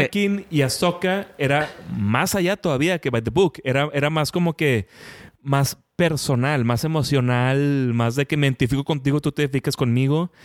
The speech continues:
Y tenemos una conexión diferente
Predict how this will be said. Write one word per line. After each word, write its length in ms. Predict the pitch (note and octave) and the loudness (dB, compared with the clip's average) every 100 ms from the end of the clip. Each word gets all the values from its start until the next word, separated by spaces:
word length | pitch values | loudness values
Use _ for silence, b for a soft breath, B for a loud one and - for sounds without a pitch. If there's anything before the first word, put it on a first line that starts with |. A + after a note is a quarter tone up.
| B B B B B B B _ | B B B B B B B _
Y 100 | C3+ | -6
tenemos 340 | - B2 C3 C#3+ | -2 0 0 0
una 140 | D3+ | -2
conexión 420 | D#3+ C#3 - C3+ | 0 -2 0 0
diferente 840 | D3 C#3 D3 C3 C3+ C3 B2+ C#3 | 2 0 0 2 2 0 0 -2